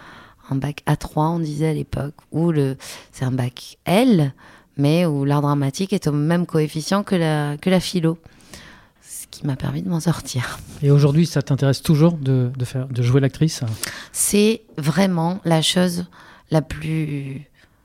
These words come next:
Speaker 1: reposante pour une chef d'entreprise <laughs> comme moi. Finalement, euh, c'est être l'outil d'un metteur en scène ou d'un,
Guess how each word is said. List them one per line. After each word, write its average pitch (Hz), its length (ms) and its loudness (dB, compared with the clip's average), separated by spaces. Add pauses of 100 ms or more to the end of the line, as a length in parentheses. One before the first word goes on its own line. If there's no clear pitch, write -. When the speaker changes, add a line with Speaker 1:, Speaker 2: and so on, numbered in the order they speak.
(680)
Speaker 1:
reposante 160 720 0
pour 147 220 -4
une 151 160 0
chef 156 280 -2
d'entreprise 151 800 -4
<laughs> - 60 -18
comme 147 180 2
moi. 139 280 0 (880)
Finalement, 190 720 0
euh, 160 360 -2
c'est 151 720 -4 (240)
être 156 320 -6
l'outil 151 380 -6
d'un 165 160 0
metteur 160 300 -2
en 160 140 -4
scène 170 320 -4
ou 160 60 -2
d'un, 151 380 -4